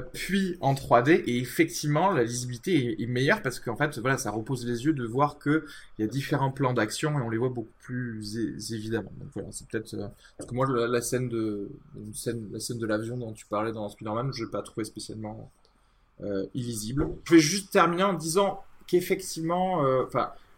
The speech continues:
j'ai passé un moment vraiment, moi, plaisant, mais, euh,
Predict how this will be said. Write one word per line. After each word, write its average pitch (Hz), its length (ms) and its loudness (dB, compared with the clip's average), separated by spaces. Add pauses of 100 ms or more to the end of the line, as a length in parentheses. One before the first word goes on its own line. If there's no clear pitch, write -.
j'ai 135 140 4
passé 175 280 4
un 151 140 2
moment 147 340 4
vraiment, 131 360 0 (440)
moi, 143 320 0
plaisant, 156 600 6
mais, 135 460 2
euh, 127 340 6